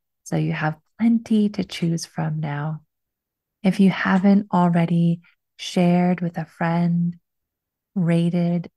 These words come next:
reviewed, subscribed, so you get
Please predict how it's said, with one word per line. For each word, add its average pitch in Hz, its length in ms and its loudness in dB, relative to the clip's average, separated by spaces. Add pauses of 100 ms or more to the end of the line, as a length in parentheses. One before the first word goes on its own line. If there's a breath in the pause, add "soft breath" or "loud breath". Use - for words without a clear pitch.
reviewed, 165 1040 -2 (220)
subscribed, 151 1000 -8 (120)
so - 140 -10
you 156 200 -2
get 156 340 -6